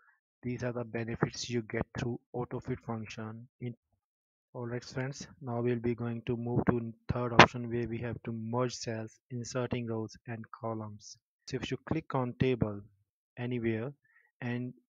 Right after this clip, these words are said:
you can see the design and layout tab has come up, and in case you wanted to add above any row, you click here,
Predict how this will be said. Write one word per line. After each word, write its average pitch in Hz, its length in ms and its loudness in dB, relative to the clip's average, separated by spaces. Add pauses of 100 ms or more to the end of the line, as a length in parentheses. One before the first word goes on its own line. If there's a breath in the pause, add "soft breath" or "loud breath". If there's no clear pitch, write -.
you 120 160 -8
can 127 160 -4
see 135 260 -4
the 123 140 0
design 123 540 -2
and 127 180 -4
layout 127 280 2
tab 110 260 2
has 113 160 -6
come 113 260 -4
up, 135 140 -4 (600 soft breath)
and 120 300 -4
in 139 160 -4
case 135 280 -2
you 131 100 0
wanted 120 340 -4
to 131 120 -2 (100)
add 113 360 -4 (140)
above 113 500 -2 (120)
any 120 260 -6
row, 113 220 -6
you 117 140 -6
click 135 260 -6 (100)
here, 113 320 -4